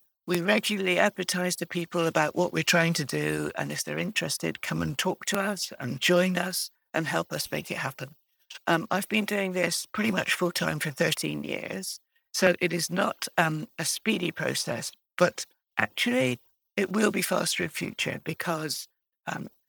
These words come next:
the groups that, um, other groups have pioneered this and they take a long time as well. But now there's, there's a, there is, there is more support, um, uh,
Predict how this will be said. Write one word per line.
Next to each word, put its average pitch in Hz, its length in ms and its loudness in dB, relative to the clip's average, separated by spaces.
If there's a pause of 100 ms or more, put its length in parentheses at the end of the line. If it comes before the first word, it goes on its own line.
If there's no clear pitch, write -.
(120)
the 170 80 0
groups 220 360 2
that, 175 120 2 (480)
um, - 200 2
other 196 240 6
groups 175 300 4
have 175 100 -4
pioneered 180 560 0
this 170 360 -2
and 160 320 -2
they 170 160 2
take - 300 0
a 165 40 2
long 156 200 -2
time 156 260 -4
as 147 140 -6
well. 156 420 4 (400)
But - 180 2
now 185 260 4
there's, 175 400 0 (380)
there's 175 180 6
a, 180 160 2 (160)
there 175 160 6
is, 175 240 2 (220)
there 180 160 0
is 180 160 4
more 196 240 2
support, - 720 0 (460)
um, - 220 -2 (100)
uh, - 80 2